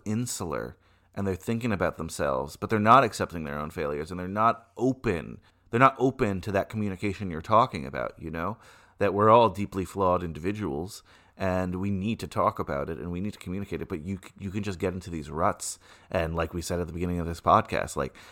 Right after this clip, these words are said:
you know, it, it might seem like these ruts are days. It might seem like these ruts, you know, for maybe you and me, but if you know someone for a while, these ruts can be years. It's depressing, but it's true. But years long. And, and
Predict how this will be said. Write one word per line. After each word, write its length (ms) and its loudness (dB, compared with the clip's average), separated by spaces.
you 80 -2
know, 180 0
it, 100 -4
it 100 2
might 200 2
seem 160 0
like 120 -2
these 180 -6
ruts 220 0
are 100 -2
days. 440 -2
It 40 -4
might 200 -4
seem 180 -2
like 140 0
these 220 -6
ruts, 440 -2
you 80 2
know, 80 2
for 120 0
maybe 460 2
you 180 2
and 120 0
me, 180 0
but 220 0
if 140 0
you 100 6
know 200 8
someone 240 2
for 120 6
a 60 8
while, 320 8
these 220 2
ruts 300 4
can 280 -4
be 260 -6
years. 840 -4
It's 80 -8
depressing, 500 10
but 100 4
it's 140 -2
true. 280 -2
But 160 -6
years 600 0
long. 340 -6
And, 180 -8
and 160 -10